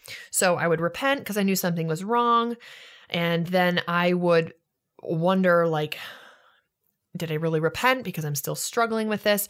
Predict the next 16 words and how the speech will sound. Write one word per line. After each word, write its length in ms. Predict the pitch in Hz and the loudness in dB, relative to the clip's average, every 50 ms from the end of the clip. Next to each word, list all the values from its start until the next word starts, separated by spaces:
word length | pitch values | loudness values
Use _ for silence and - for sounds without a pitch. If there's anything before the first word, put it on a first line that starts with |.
| - - - | -12 -10 -4
And 140 | 196 196 | 0 0
in 80 | 208 202 | 2 2
the 80 | 190 175 | 2 2
repentance 560 | 180 175 - - 269 262 247 233 208 185 185 | 0 -2 -2 -2 -4 -2 0 -2 -2 -2 -2
episode, 460 | 180 - 180 175 - 175 165 160 160 - | -4 -4 -4 -2 0 0 0 0 -2 -4
I 80 | 160 | -8
talk 300 | 151 - - 165 156 - | -10 -6 -6 -6 -6 -6
at 100 | 156 - | -6 -8
length 480 | - 156 165 170 175 180 185 175 - - | -6 -6 -4 -2 0 0 -2 -2 -4 -6
about 300 | 160 156 156 147 143 - | -6 -4 -2 -4 -4 -4
that. 320 | - 143 139 156 - - - - - - - - _ _ | -4 -2 -2 -2 -4 -6 -10 -18 -18 -18 -20 -20 _ _
But 260 | - 240 208 165 - - _ _ _ _ | 0 2 2 2 0 -4 _ _ _ _
my 160 | 196 202 202 | 0 0 2
motivation 640 | 202 208 208 202 190 185 226 285 339 330 - 240 202 180 | 2 2 2 2 2 2 2 2 2 2 0 0 0 0
to 100 | 185 175 | 0 0
repentance 840 | 175 170 170 202 277 311 262 - 143 143 175 208 208 - - - | 0 0 0 0 -2 -2 -2 -4 -4 -4 -4 -4 -4 -6 -6 -8